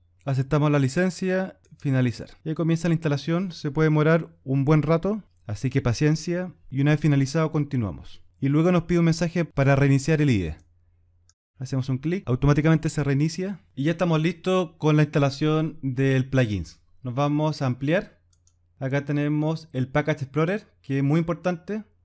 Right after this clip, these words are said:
Vamos a cambiar la perspectiva. Acá tenemos en el lado derecho, que por defecto aparece Java E E, Java Enterprise Edition. Vamos a seleccionar al lado el Open Perspective,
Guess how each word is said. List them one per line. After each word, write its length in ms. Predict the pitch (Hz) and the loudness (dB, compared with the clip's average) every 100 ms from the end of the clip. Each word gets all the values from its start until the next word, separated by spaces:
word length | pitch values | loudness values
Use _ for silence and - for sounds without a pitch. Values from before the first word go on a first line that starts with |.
| _ _ | _ _
Vamos 280 | 143 165 170 | -2 0 0
a 80 | 165 | 0
cambiar 560 | 156 143 156 170 165 - | 0 2 4 2 0 -4
la 140 | 139 | -2
perspectiva. 720 | 147 143 135 139 156 175 214 180 _ _ | -2 -2 -2 0 2 2 0 -4 _ _
Acá 260 | 135 143 143 | -8 -4 -2
tenemos 640 | 143 143 147 151 156 - | -2 0 0 -2 -4 -6
en 300 | 131 131 131 | -4 0 2
el 220 | 135 127 | 2 2
lado 280 | 131 139 139 | 2 2 2
derecho, 580 | 135 139 160 175 208 202 - | 2 2 2 0 -4 -4 -6
que 80 | |
por 140 | 120 135 | 0 0
defecto 320 | 135 160 160 | 2 0 0
aparece 360 | 151 156 151 147 | 2 2 0 2
Java 460 | 156 160 160 156 | 4 4 4 2
E 140 | - 147 | -2 0
E, 380 | 156 123 92 - 127 | 4 4 2 -6 -2
Java 180 | 139 143 | 2 0
Enterprise 520 | 143 135 139 143 135 | 0 -4 -2 -2 0
Edition. 460 | 143 165 196 208 - | 0 0 -4 -6 -2
Vamos 280 | 147 160 156 | 0 2 0
a 40 | |
seleccionar 600 | 160 139 131 139 165 - | 0 0 2 4 4 2
al 220 | 131 127 | 0 2
lado 400 | 131 151 196 226 - | 4 4 4 0 -2
el 220 | 135 127 | -2 0
Open 560 | 135 147 170 170 156 - | 0 2 2 0 -2 -2
Perspective, 640 | 151 139 135 131 - 214 | -2 0 -2 -2 -2 -4